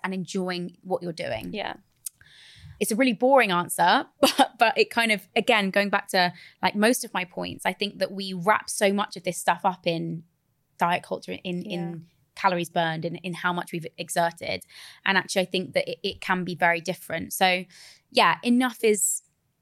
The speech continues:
Speaker 1: is gonna be really hard to answer,
Speaker 2: Yeah.
Speaker 1: but it means that, like, find within yourself what feels like enough to you. And I know for me, that looks like at the moment, like, I'm doing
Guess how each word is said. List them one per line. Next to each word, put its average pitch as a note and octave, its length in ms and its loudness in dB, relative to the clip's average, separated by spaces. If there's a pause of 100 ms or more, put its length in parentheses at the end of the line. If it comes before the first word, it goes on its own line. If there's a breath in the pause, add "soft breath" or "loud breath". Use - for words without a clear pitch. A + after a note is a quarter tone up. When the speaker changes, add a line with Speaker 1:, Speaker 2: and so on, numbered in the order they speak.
(340)
Speaker 1:
is G3+ 120 -2
gonna G3+ 160 0
be G3 120 -4
really F#3+ 220 -8
hard F#3 260 2
to - 120 -8
answer, G#3 420 -2
Speaker 2:
Yeah. A3+ 160 -4 (120)
Speaker 1:
but G#3+ 160 4
it - 80 -2
means G#3+ 300 -2
that, G3+ 200 0
like, F#3 340 2 (380 loud breath)
find G#3+ 400 4
within G3+ 320 -4
yourself F#3 400 -2
what - 180 -4
feels F#3 320 -4
like F3 160 -4
enough E3+ 280 -4
to - 80 -12
you. - 320 -6 (100)
And A3 140 4
I A#3+ 100 4
know A#3+ 140 0
for A#3 100 -2
me, A3+ 240 -2
that F3+ 140 2
looks F#3+ 200 -6
like F3+ 120 -6
at G#3 80 -10
the F#3+ 40 -10
moment, G3 420 -2
like, E3+ 180 -2
I'm F3+ 160 -2
doing F3 400 -4